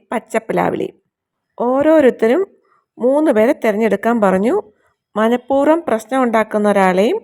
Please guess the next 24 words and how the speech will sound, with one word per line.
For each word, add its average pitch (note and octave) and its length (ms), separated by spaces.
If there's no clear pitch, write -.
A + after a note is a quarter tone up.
സേഫ് A#3+ 540
ഗെയിം C4+ 180
കളിക്കുന്ന G#3 500
ഒരാളെയും, F#3 440
നന്നായിട്ട് B3+ 680
ഗെയിം A3 320
കളിക്കുന്ന G3+ 420
ഒരാളെയും F#3 480
ഓരോരുത്തരും B3 840
മൂന്ന് B3 300
പേരെ G3+ 280
വെച്ച് G3+ 360
പറഞ്ഞു. E3+ 360
മനഃപൂർവ്വം C4 580
പ്രശ്നങ്ങൾ A#3+ 480
ഉണ്ടാക്കുന്ന G#3+ 500
വ്യക്തിയെ G#3+ 440
എല്ലാവരും A3+ 640
അനീഷിനെയാണ് G#3 760
പറഞ്ഞിരിക്കുന്നത്. E3+ 680
നല്ല A#3+ 380
ഗെയിമർ A#3+ 500
എന്ന് C4 200
പറഞ്ഞത് G3+ 480